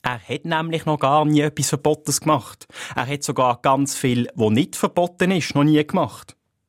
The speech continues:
Und jetzt ist er bei Nacht und Nebel am Gitterhag vom Minigolfplatz gestanden, bereit,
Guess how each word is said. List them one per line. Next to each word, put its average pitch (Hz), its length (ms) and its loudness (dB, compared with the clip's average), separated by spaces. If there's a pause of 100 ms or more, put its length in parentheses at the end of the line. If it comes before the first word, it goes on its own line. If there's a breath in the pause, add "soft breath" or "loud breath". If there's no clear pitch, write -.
(500)
Und 101 180 -2
jetzt - 480 -6 (300 loud breath)
ist - 180 -2
er 117 80 -2
bei 110 140 0
Nacht 107 440 -2
und 110 140 0
Nebel 95 440 -4
am 98 220 -4
Gitterhag 127 720 -2
vom 95 220 -4
Minigolfplatz 135 840 2
gestanden, 147 480 0 (340 loud breath)
bereit, 98 680 -4